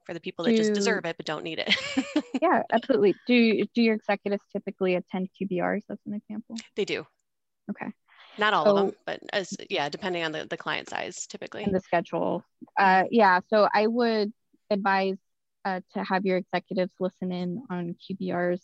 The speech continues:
Speaker 2: as much as possible. Of course, that depends on bandwidth, customer size, that sort of thing, you know, what merits that kind of attention. Um, but also on the customer side,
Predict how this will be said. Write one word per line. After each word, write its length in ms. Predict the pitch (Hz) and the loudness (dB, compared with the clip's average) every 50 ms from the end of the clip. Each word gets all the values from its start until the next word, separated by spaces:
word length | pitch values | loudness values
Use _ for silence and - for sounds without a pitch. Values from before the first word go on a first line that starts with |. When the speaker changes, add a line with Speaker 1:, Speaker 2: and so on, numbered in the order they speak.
| _ _ - | _ _ -10
Speaker 2:
as 380 | - 185 180 175 175 175 180 - _ _ _ _ - | -6 -6 -4 -4 -4 -6 -8 -8 _ _ _ _ -6
much 220 | 190 180 - - | -6 -6 -6 -6
as 100 | - - _ - | -10 -10 _ -4
possible. 480 | 202 233 - - 220 214 214 214 208 | -4 -4 -4 -6 -4 -2 -2 0 -2
Of 100 | 185 - _ | -2 -4 _
course, 240 | - 190 185 - - | -6 -4 -4 -4 -4
that 140 | - 180 - | -6 -6 -6
depends 320 | - - - 180 180 - - | -8 -12 -10 -10 -10 -8 -8
on 180 | 180 180 185 - | -8 -8 -4 -2
bandwidth, 400 | 233 240 233 240 226 220 220 220 _ - | 0 0 2 2 0 0 -2 -4 _ -8
customer 300 | 208 - - - 202 202 | -14 -12 -10 -10 -10 -10
size, 500 | - - 196 190 196 196 196 196 202 - - | -10 -12 -10 -10 -8 -8 -8 -8 -8 -8 -8
that 180 | 202 196 - - | -8 -8 -8 -6
sort 140 | 190 190 190 | -8 -8 -8
of 80 | - _ | -8 _
thing, 320 | - 190 190 190 190 - _ _ _ _ _ _ _ | -8 -6 -6 -4 -6 -8 _ _ _ _ _ _ _
you 80 | - 196 | -4 -2
know, 100 | 185 175 | 0 0
what 240 | 185 190 185 - - | 2 2 0 0 0
merits 360 | 185 180 180 185 185 - _ _ - | 0 0 2 2 0 -2 _ _ -12
that 140 | 170 - _ _ | -12 -12 _ _
kind 160 | - 185 185 180 | -12 -10 -8 -8
of 100 | 180 180 | -6 -8
attention. 580 | 175 - - 180 185 - - 254 269 285 285 _ _ _ _ _ _ _ _ _ - - | -8 -8 -8 -10 -10 -8 -4 -2 0 0 -2 _ _ _ _ _ _ _ _ _ -4 0
Um, 240 | 185 185 180 180 | 0 0 0 0
but 160 | 185 190 190 180 - | 2 0 0 2 4
also 680 | 196 214 208 - - 208 208 202 196 190 185 180 - - 196 | 2 2 2 2 2 4 4 4 4 2 0 -2 -4 -2 -2
on 260 | 196 196 196 190 190 _ _ - | -2 0 -2 -4 -6 _ _ -14
the 80 | 190 | -10
customer 420 | - - 311 339 - - 240 208 190 | -4 -4 -4 -4 -2 -2 -2 -2 -2
side, 380 | - - 185 180 180 180 185 | -4 -6 -6 -4 -4 -4 -6